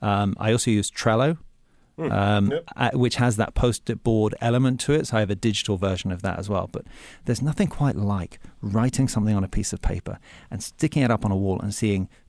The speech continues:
Speaker 1: two hundred, three hundred Post-it notes. If you go to my Instagram account, you'll see po-, uh, photos that I've done with Clark where you see boards just full of them. Or my ki-, my kids put some of the weirdest stuff that I would never have thought they wanted to do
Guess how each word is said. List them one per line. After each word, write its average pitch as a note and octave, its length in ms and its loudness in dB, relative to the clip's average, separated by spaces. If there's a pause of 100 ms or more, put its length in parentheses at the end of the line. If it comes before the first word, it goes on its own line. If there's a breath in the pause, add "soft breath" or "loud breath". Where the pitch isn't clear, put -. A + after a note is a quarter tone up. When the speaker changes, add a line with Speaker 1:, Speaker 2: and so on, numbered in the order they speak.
(120)
Speaker 1:
two E3+ 300 2
hundred, A#2+ 480 2
three C#3 400 0
hundred A2+ 320 4
Post-it - 380 0
notes. G2 200 -6
If A2+ 60 -2
you A#2 60 2
go C#3 80 4
to C#3 100 -4
my A#2 120 4
Instagram B2 380 0
account, F#2+ 300 -4
you'll G#2 100 -2
see A#2 220 0
po-, - 340 -2
uh, G#2+ 200 0
photos B2 500 0
that G2 100 0
I've F#2+ 100 -2
done G2+ 140 0
with G2 140 -2
Clark G#2 420 0 (220 loud breath)
where B2 100 2
you A2+ 60 4
see - 140 -2
boards A2+ 400 0
just - 200 -6
full - 440 2
of G#2 80 2
them. F#2 180 -2 (260 loud breath)
Or B2 120 2
my A#2+ 160 2
ki-, - 240 -8
my D3+ 160 0
kids - 260 -4
put - 180 -2 (280)
some C#3+ 180 0
of C3 60 0
the A#2+ 80 2
weirdest D#3 500 2
stuff A#2 300 0
that A2 100 0
I A2 60 4
would A2+ 160 2
never D#3+ 500 4
have D#3 180 2
thought B2+ 280 0
they B2 100 4
wanted A2+ 360 0
to - 60 -4
do G2 280 0